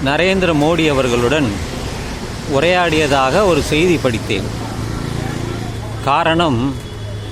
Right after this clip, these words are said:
நூற்றுக்கணக்கான மாணவர்கள் ஈரானில் போர் சூழலினால்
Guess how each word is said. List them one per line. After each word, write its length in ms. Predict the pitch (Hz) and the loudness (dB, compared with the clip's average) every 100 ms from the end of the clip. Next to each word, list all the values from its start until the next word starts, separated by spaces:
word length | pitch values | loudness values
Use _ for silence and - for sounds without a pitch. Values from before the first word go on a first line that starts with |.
| - - - - - - - - - - - - 143 | -10 -12 -12 -12 -10 -10 -10 -10 -12 -12 -12 -8 -2
நூற்றுக்கணக்கான 1040 | 160 - 165 170 151 147 151 143 135 110 117 - - - - - - - - - - - - | 0 0 -2 0 0 0 -2 0 0 0 -2 -8 -10 -10 -12 -12 -12 -12 -12 -10 -10 -12 -6
மாணவர்கள் 800 | 127 139 170 156 135 123 156 101 95 - - - - - - - - - - - - - - - - - | 0 2 2 2 2 2 0 -2 -6 -12 -14 -14 -12 -12 -14 -14 -14 -14 -14 -14 -14 -12 -12 -12 -10 -4
ஈரானில் 640 | 139 175 165 151 143 104 98 - - - - - - - - - - - - 170 | 0 2 2 2 0 -2 -6 -10 -14 -14 -12 -12 -12 -10 -10 -8 -8 -8 -4 2
போர் 240 | 185 175 - | 2 2 2
சூழலினால் 680 | 165 156 139 120 139 113 | 2 4 2 2 2 0